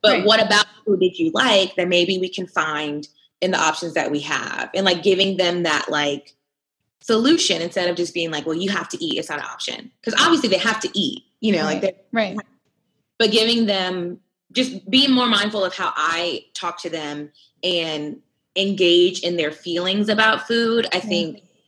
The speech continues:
Speaker 1: will help them think more about it too. 'Cause if no one's asking them the question, they're not gonna think about it. They're
Speaker 2: Yeah.
Speaker 1: six. They don't, they're
Speaker 2: Right.
Speaker 1: not about why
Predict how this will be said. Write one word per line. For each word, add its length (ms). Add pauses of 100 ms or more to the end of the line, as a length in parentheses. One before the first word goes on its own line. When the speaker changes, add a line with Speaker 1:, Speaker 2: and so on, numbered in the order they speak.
(160)
Speaker 1:
will 120
help 360
them 480 (160)
think 220
more 160
about 240
it 120
too. 380
'Cause 100
if 100
no 120
one's 220
asking 280
them 120
the 80
question, 340
they're 80
not 140
gonna 120
think 200
about 240
it. 200 (220)
They're 80
Speaker 2:
Yeah. 300
Speaker 1:
six. 180 (200)
They 100
don't, 160
they're 120
Speaker 2:
Right. 20
Speaker 1:
not 160 (340)
about 220
why 180